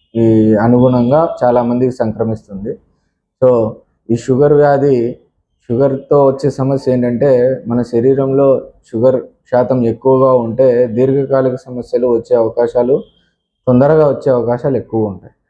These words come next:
అంటే అవి ఏంటంటే పక్షవాతం కానీ, హార్ట్ అటాక్ కానీ, కిడ్నీ ఫెయిల్యూర్ కానీ, కంటి చూపు మందగించడం కానీ,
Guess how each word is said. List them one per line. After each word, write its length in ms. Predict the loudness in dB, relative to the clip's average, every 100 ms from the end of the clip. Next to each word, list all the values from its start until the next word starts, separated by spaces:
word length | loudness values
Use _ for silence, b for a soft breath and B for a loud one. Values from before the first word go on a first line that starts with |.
| _ -4
అంటే 140 | 0
అవి 180 | 2 2
ఏంటంటే 800 | 2 2 0 2 2 2 -4 -12 _ _ _
పక్షవాతం 580 | -8 -2 0 2 0 -2
కానీ, 380 | 0 0 -2 -6 -16 _ _ -4
హార్ట్ 180 | 0 0
అటాక్ 300 | 2 0 0
కానీ, 360 | 2 0 -2 -6 -18 -20 _
కిడ్నీ 280 | -2 0 0
ఫెయిల్యూర్ 420 | 2 2 4 2
కానీ, 380 | 2 0 0 -2 -8 _ _ _ _ _ _ _ _ _ _ _ _ -2
కంటి 200 | 0 0
చూపు 280 | 0 2 2
మందగించడం 720 | 2 2 2 2 0 0 0
కానీ, 360 | 0 -2 -4